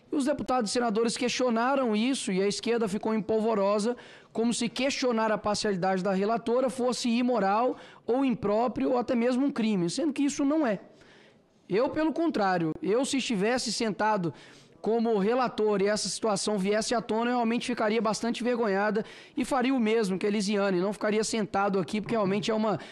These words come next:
situação vexatória. Agora, é, pra poder tentar mascarar isso,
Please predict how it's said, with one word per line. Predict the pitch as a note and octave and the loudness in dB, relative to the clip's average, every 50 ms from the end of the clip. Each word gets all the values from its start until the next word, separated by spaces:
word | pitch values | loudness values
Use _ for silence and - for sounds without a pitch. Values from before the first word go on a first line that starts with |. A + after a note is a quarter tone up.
| - - - - | -18 -16 -12 -12
situação | - - - A#3 A3 - - A3 A3+ | -8 -4 -2 -2 0 0 0 -2 0
vexatória. | G3 G#3+ A3+ - A#3+ A3+ A3+ - G3 F#3+ F3 D#3+ D3 C3 - - - - - - - - - | 0 0 0 0 -2 -2 -2 0 0 2 2 0 -2 -4 -6 -12 -20 -20 -20 -20 -20 -20 -8
Agora, | - A3+ A#3+ A3 B3 B3 A#3+ A3+ A3+ A3 - - - | -4 -2 0 2 2 2 2 2 0 0 -2 -2 -2
é, | A3 A3+ A3+ A3+ A3 A3 G#3+ G#3+ G#3+ G#3+ G#3+ - - - - - - | 0 2 2 2 2 2 2 2 2 2 0 -2 -4 -8 -16 -8 -2
pra | - D4+ E4+ | -2 0 0
poder | E4+ F4 D4+ B3 D4+ | 0 0 0 0 0
tentar | - C#4 C#4 A3+ C4+ B3 | 0 0 -2 0 0 0
mascarar | B3 B3+ C#4+ C#4+ - - - A#3+ G#3+ G3 G3+ G#3+ G#3+ G3 | 0 0 0 -2 -2 -2 0 0 2 2 2 2 2 2
isso, | F3 G#3 B3+ D4+ C4+ - - E3+ C3+ | 2 2 0 0 0 -2 -2 -2 -4